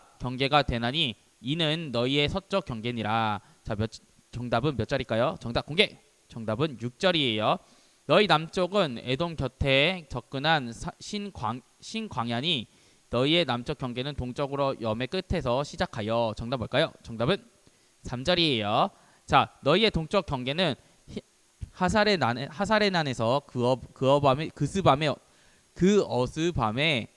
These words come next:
이르고." <laughs> 자, 정답 공개! 정답은 십 절이에요. "그 경계가 또 요단으로 내려가서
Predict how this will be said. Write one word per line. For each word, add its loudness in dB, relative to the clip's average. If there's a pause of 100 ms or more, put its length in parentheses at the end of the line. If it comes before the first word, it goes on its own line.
(240)
이르고." 8
<laughs> -
자, 2
정답 2
공개! 4
정답은 4 (120)
십 -10
절이에요. 2 (240)
"그 2
경계가 8
또 4
요단으로 4
내려가서 4